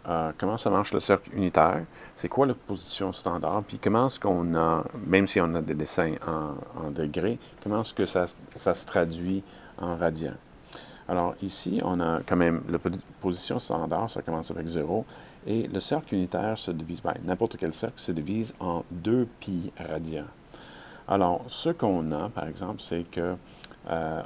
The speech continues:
on a zéro, on fait un demi-tour, pi, un autre demi-tour, deux pi. Mais là, on va avoir, on va avoir des fractions de pi, et c'est ça qu'on a fait dans le cercle unitaire. On a fait, par exemple, les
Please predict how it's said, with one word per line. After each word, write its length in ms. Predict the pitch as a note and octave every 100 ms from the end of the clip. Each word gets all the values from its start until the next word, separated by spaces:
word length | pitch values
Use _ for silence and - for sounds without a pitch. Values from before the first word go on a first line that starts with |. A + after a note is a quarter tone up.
| E2+
on 260 | E2+ D#2+
a 300 | E2 D#2+ D#2+ - - - - - - - - -
zéro, 480 | D#2+ F2 F2 A#2+ G2 - - -
on 80 |
fait 140 | - E2
un 80 | D#2
demi-tour, 560 | E2 D#2+ - G2+ A2+ -
pi, 400 | - F#2+ A2 A#2 - - - -
un 80 | E2
autre 140 | E2+
demi-tour, 420 | E2+ E2 G2+ G#2+
deux 260 | F2 F#2+ F2
pi. 260 | - D2+ - - - - - -
Mais 80 | F2+
là, 140 | G#2+
on 120 | C3
va 140 | A2 G#2+
avoir, 600 | E2+ E2+ F2+ F2+ F2+ - - -
on 100 | E2
va 140 | E2 F2+
avoir 260 | E2+ E2+
des 140 | E2 D#2
fractions 460 | - - - G#2+
de 100 | F2
pi, 280 | D2+ - -
et 60 | D#2
c'est 220 | - F2+
ça 200 | - A2+
qu'on 220 | - E2
a 80 | E2
fait 240 | - F#2+
dans 160 | - E2
le 140 | E2
cercle 320 | D2+ E2+ D#2+ D#2+
unitaire. 420 | D#2 F#2 F2+ D#2 - - - -
On 140 | E2
a 60 | E2
fait, 160 | G2+
par 160 | F#2+ D2+
exemple, 300 | D#2 E2 -
les 280 | D2+ D#2